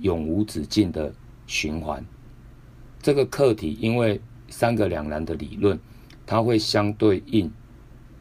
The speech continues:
形成自己的主体之后，去创造一个相对应的客体。所以每个圈圈都有主客体两面，大概的概念是这样。那么所以假设灵魂这个圈圈，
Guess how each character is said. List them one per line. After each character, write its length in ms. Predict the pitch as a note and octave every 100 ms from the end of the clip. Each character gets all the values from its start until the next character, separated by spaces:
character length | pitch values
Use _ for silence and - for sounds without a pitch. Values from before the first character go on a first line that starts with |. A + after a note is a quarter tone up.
| -
形 280 | - - F#2
成 220 | F#2 E2+
自 120 | - G#2+
己 120 | G2+
的 160 | D#2
主 320 | D2+ - E2+ G#2+
体 240 | - D#2 - - - -
之 180 | - G2
后， 260 | F#2+ G2 - - - - - -
去 140 | - G#2+
创 260 | - F#2+
造 160 | F#2 F#2+
一 80 | F#2+
个 160 | E2
相 260 | D#2+ F#2+ F2+
对 160 | F#2 F2
应 160 | E2
的 140 | D#2+ C#2
客 260 | - F#2 D2
体。 200 | - - - - - - - -
所 200 | - C3
以 80 | D3
每 180 | C#3+ F2
个 140 | E2+
圈 220 | - G#2+
圈 220 | G#2+ G#2+ G#2+
都 220 | G#2+ G#2+
有 180 | F#2+ -
主 240 | - D2
客 260 | - A2 F#2
体 240 | - D#2+
两 180 | E2+ D2+ -
面， 180 | F2+ D#2+ - - - - - - - - -
大 120 | A2
概 160 | G2+ G#2+
的 120 | F2
概 240 | - F#2
念 180 | F2+ E2
是 140 | E2
这 240 | E2+ F2 E2
样。 180 | D#2 - - - - - - - - - - - -
那 120 | C#3
么 140 | C#3
所 220 | B2+ B2 C3
以 260 | A#2+ F#2 - - - - -
假 160 | G#2
设 160 | G2 C#3+
灵 220 | A2 G#2
魂 120 | G#2
这 80 | G#2+
个 140 | A2 G#2
圈 260 | - G#2+
圈， 280 | G2+ G#2 G#2+